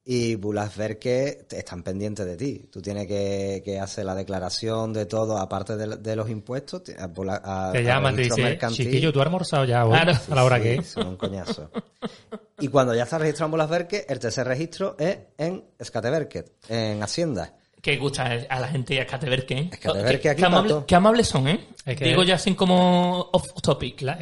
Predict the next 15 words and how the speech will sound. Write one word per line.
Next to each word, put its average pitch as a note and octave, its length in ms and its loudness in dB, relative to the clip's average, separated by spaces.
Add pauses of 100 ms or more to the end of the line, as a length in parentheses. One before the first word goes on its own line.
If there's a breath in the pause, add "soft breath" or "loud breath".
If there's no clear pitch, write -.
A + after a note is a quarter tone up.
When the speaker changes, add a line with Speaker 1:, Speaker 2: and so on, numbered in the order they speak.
(100)
Speaker 2:
Skateverke C3 440 0
Speaker 3:
Qué C3+ 80 4
Speaker 2:
es D#3 60 4
que D#3+ 80 6
es D3 60 8
la, C#3+ 100 6
Speaker 3:
amables C#3+ 100 6
son F#3+ 180 2
la F3 80 2
gente D#3+ 220 0
Speaker 2:
la C3+ 60 4
Speaker 3:
en B2+ 160 4
Speaker 2:
hacienda C3+ 260 0
Speaker 3:
Skateverke. B2+ 300 2
Speaker 2:
sueca. - 400 -2